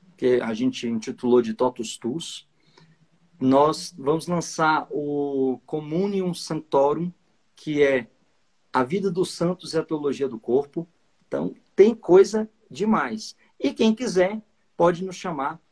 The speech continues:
que a gente tá à disposição pra visitar a cidade. Tô vendo aí, vem pra Minas, Sorocaba.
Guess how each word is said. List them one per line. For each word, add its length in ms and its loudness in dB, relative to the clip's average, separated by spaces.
que 120 -12
a 40 -6
gente 300 -12
tá 140 -2
à 20 -2
disposição 640 -6
pra 160 -4
visitar 400 -4
a 20 -2
cidade. 320 -6
Tô 120 0
vendo 180 -2
aí, 260 0
vem 180 2
pra 220 2
Minas, 760 -2
Sorocaba. 1000 0